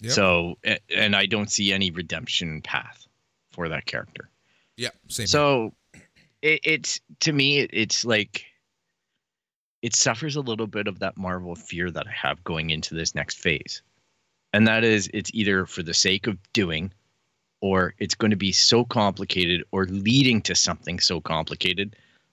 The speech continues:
Speaker 2: that I don't know that I'm going to invest in it a hundred percent like I did the previous phases.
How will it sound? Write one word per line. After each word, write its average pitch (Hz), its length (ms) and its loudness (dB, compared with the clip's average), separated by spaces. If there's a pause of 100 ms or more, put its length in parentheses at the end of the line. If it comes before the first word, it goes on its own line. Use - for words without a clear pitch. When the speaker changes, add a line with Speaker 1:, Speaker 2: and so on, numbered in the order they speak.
Speaker 2:
that 110 220 -6
I 135 140 0
don't 139 200 4
know 123 200 6
that 113 160 2
I'm 117 120 6
going 110 240 6
to 104 140 4
invest 101 460 4
in 90 100 0
it 78 120 -2 (300)
a 95 80 2
hundred 90 320 0
percent 90 320 0
like 90 180 0
I 82 80 2
did 80 400 0
the 90 120 -4
previous 85 520 -2
phases. - 480 -6